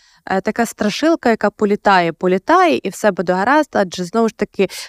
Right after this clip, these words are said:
працюють, е, різні пабліки, Telegram-канали, де нас повідомляють, люди це дивляться, читають, і, е, така, знаєте,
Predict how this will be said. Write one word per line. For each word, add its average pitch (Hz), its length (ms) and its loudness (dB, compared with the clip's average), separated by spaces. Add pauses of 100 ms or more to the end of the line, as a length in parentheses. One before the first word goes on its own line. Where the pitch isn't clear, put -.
працюють, 214 800 -2
е, 165 380 -2
різні 185 300 -2
пабліки, 240 520 2
Telegram-канали, 190 920 0
де 180 160 -4
нас 185 260 0
повідомляють, 208 920 -2
люди 175 240 -2
це 170 460 -2
дивляться, 233 720 0 (340)
читають, 247 760 0
і, 233 420 2
е, 180 220 0 (140)
така, 220 240 -2
знаєте, 202 480 0